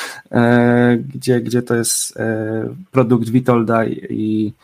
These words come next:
i pozdrawiam go bardzo, bo robi dobrą robotę. Wszystkie eks-, na, na każdą rodzinę malware'u praktycznie jest przygotowany ekstraktor konfigu, gdzie w bardzo szybki sposób po prostu można, można,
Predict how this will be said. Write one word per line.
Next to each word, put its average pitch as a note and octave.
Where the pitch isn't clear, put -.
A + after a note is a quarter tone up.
i -
pozdrawiam A#2
go A2+
bardzo, A2+
bo G#2+
robi A2
dobrą A2+
robotę. A2
Wszystkie -
eks-, -
na, A#2+
na B2
każdą B2
rodzinę A#2+
malware'u A#2
praktycznie A2
jest A2
przygotowany A2
ekstraktor A2
konfigu, A2+
gdzie A2
w -
bardzo A#2+
szybki -
sposób -
po G#2+
prostu -
można, G#2
można, G#2